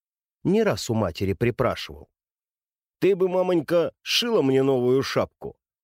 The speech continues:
Слышишь, люди меня Шапочкой зовут, а у меня тятин Малахай, да и тот старый». Дружбе ребячей это не мешало. Лейка первый в драку лез, коли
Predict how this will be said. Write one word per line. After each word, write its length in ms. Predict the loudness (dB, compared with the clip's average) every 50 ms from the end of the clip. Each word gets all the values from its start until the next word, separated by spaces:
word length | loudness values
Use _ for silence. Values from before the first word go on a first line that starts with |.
| _ _ -10
Слышишь, 640 | -6 -2 0 0 2 2 0 0 -2 -4 -8 -12 _ _ _ _ _
люди 420 | -2 0 2 4 2 2 2 0
меня 280 | -2 0 0 0 0 0
Шапочкой 580 | -2 -2 -2 -2 -2 -4 -6 -10 -8 -6 -4 -4
зовут, 520 | 0 0 0 0 0 -2 -6 -8 _ _ _ _ _ _ _ _ _ _ _ -2
а 120 | 0 2
у 140 | 2 2 2
меня 340 | 2 2 0 2 2 0 0
тятин 360 | 0 0 -2 -2 -2 -2 0
Малахай, 720 | 2 2 4 2 2 0 0 -4 -6 -6 -4 -4 -6 -6 -10 _ _ _ _
да 160 | -4 0 2 2
и 100 | 2 2
тот 260 | 0 0 -2 -2 -4
старый». 540 | -6 -4 -2 -2 -2 -2 -2 -4 -6 -8 _ _ _ _ _ _ _ _ _ _ _ _ _ _ _ _ _ _ _
Дружбе 480 | -2 0 2 2 2 0 -2 -2 -2 -2
ребячей 640 | -2 -2 -2 0 0 0 0 -2 -6 -10 -12 -20 _ _ -4
это 220 | -4 -4 -2 -2
не 140 | 0 0 0
мешало. 580 | 2 0 0 0 0 0 -2 -2 -2 -6 -10 -16 _ _ _ _ _ _ _ -4
Лейка 480 | 0 2 2 2 2 0 0 -2 -4
первый 480 | -4 _ -2 0 0 0 -2 -6 -10 -12
в 60 | -12
драку 400 | -8 -4 -2 -2 -2 -2 -4 -4
лез, 320 | -2 -2 -2 -4 -4 -8 -6
коли 400 | -2 0 0 2 2 0 -2 -4